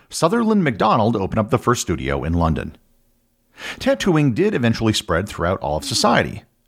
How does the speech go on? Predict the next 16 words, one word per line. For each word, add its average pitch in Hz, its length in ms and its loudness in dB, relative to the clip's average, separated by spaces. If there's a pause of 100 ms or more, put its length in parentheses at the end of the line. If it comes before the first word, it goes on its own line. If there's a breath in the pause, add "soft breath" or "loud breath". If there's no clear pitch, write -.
(120)
Members 95 320 2
of 80 140 2
European 85 420 -4
nobility 123 580 2
and 104 180 4
royalty 214 340 0
began 78 340 -2
getting 73 240 -4
tattoos, - 680 -4 (260)
discreetly, - 600 4
of - 120 -8
course. - 440 -2 (800 loud breath)
Kings 165 440 4 (120)
George 139 360 2
the 107 100 2
fifth 226 340 0